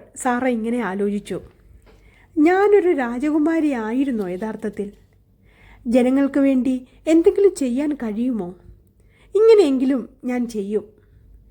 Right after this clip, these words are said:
ബെക്കിയെ സന്തോഷിപ്പിച്ചതുപോലെയെങ്കിലും ചെയ്യുന്ന രാജകുമാരിയാകും ഞാൻ." പാർട്ട് ഫൈവ്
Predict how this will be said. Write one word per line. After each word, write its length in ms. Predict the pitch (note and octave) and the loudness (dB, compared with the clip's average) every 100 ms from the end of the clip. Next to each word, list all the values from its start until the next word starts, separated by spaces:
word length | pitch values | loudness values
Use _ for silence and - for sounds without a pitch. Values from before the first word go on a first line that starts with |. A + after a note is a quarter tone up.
| _ _ _ _ A3+ | _ _ _ _ 0
ബെക്കിയെ 360 | B3 B3 C#4 | 0 2 0
സന്തോഷിപ്പിച്ചതുപോലെയെങ്കിലും 1500 | C#4 C4 A#3 C4 C4+ C#4+ - C4+ A#3+ B3+ B3 B3 A3+ A#3+ A#3 | 0 -2 0 -2 -2 -4 -4 -4 -2 -2 -2 -2 -2 -4 -4
ചെയ്യുന്ന 520 | A#3+ A3 A3+ A#3 F#4+ - _ B3 | -4 -2 -2 -4 -6 -12 _ -4
രാജകുമാരിയാകും 1000 | A#3+ A#3 B3+ B3 B3 A#3+ A#3 G#3 G#3 G3+ - - | -2 0 0 0 0 -2 -4 -4 -6 -10 -14 -8
ഞാൻ." 260 | G#3 G3 F3+ _ _ - - - - _ _ _ _ _ - - - - - _ C4+ | -6 -4 -8 _ _ -20 -20 -20 -20 _ _ _ _ _ -20 -20 -20 -20 -20 _ 0
പാർട്ട് 260 | C4+ C#4+ | 0 0
ഫൈവ് 380 | - - B3+ G4 | -6 -4 -2 -2